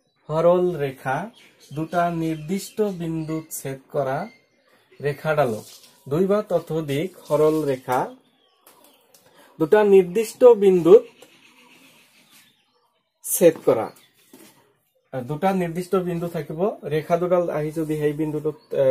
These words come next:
সেই বিন্দু দুটাক ছেদ কৰে, তেনেকুৱা ৰেখাক আমি তিৰ্যক ৰেখা বুলি কম। যেনেকুৱা চিত্ৰত আমি দিম, এইটো এটা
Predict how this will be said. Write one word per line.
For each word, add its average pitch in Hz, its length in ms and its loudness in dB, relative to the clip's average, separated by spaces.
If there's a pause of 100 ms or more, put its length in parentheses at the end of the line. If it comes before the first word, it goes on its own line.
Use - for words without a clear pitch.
(160)
সেই 139 180 -6
বিন্দু 151 240 -6
দুটাক 143 300 -6
ছেদ 139 140 -10 (100)
কৰে, 165 180 4 (420)
তেনেকুৱা 196 420 0 (120)
ৰেখাক 151 260 -8 (100)
আমি 156 140 -4 (360)
তিৰ্যক 143 440 -10
ৰেখা 127 240 -14
বুলি 131 220 -12
কম। 123 100 -6 (100)
যেনেকুৱা 185 320 -4 (100)
চিত্ৰত 139 420 -4
আমি 131 140 -2 (580)
দিম, 123 180 -6 (1700)
এইটো 143 280 -10 (120)
এটা - 220 -10